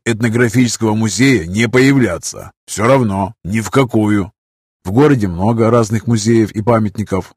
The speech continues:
Некоторые дома специалисты годами реставрируют. Они объявлены памятником мировой культуры. За их состоянием следят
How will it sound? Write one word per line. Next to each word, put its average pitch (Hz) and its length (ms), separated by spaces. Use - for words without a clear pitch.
Некоторые 117 520
дома 110 340
специалисты 113 680
годами 107 460
реставрируют. 104 760
Они 123 300
объявлены 107 580
памятником 101 600
мировой 113 380
культуры. 104 600
За 90 200
их 127 220
состоянием 92 680
следят 110 440